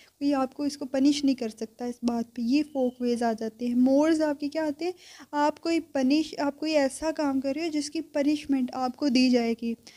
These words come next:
जैसे आप किसी को, अ, किसी से लड़ाई झगड़ा किया है मोहल्ले में, तो आपको, आपके ऊपर वो केस करा सकते हैं, ठीक है। तो ये मोड्स होते हैं। Symbols, symbols में आपका बहुत easy वे में जो flags होते हैं ना, ये country के symbol होते हैं,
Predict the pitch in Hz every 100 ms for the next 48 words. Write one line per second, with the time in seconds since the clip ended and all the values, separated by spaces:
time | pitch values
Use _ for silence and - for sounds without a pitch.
0 | 285 - 262 294 302 269 269 - 277 269
1 | 277 269 277 277 277 269 - 277 277 294
2 | 269 254 254 269 254 254 254 247 247 240
3 | 240 233 233 233 - - _ - 247 -
4 | 269 262 254 _ - 285 277 285 262 262
5 | 302 294 285 277 269 262 277 277 285 285
6 | - 254 247 247 - 269 269 294 - _
7 | - 285 285 311 269 240 233 233 226 233
8 | 226 - _ - - 339 339 302 254 -
9 | - - 294 285 330 330 330 330 - 269
10 | 262 - 294 285 277 269 302 285 269 277
11 | 285 277 285 294 262 269 - - 240 247
12 | 269 277 262 - 277 269 262 285 _ _
13 | - - - 262 294 269 254 269 277 269
14 | 247 233 240 233 233 233 226